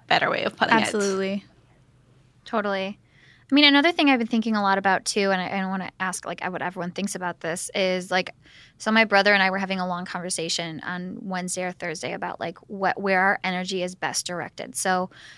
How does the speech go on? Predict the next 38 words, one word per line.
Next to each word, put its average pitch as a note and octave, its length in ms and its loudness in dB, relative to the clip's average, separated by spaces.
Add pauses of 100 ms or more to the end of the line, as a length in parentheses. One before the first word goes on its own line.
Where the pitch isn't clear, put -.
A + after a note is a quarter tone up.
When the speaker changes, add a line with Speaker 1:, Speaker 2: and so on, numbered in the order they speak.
(120)
Speaker 3:
you A3+ 120 2
know, G3 180 4
is G#3 100 0
it G#3+ 160 2
worth G3+ 320 0
it F#3+ 300 2
to G#3 120 0
engage F#3 460 -2
my F#3 160 -4
family F#3 320 -6
members F#3 480 -6
who G3+ 140 -8
may F#3 100 -4
have F#3 120 -8
voted - 220 -8
for F#3+ 120 -8
Trump F3+ 480 -6
or F3+ 260 -2
who F#3+ 140 -6
don't F#3 160 0
understand F3 580 -4
why E3+ 480 -4
we're F3+ 160 -6
all E3 140 -6
so - 160 -8
scared E3+ 420 -6
or F3 80 -8
why E3+ 160 -6
we're E3+ 100 -8
all - 80 -8
so - 200 -10
angry F3+ 260 -6
or F3 160 -8
why E3+ 200 -8
we F3 100 -8
all E3 100 -6
feel F3+ 180 -10
guilty? F3 540 -10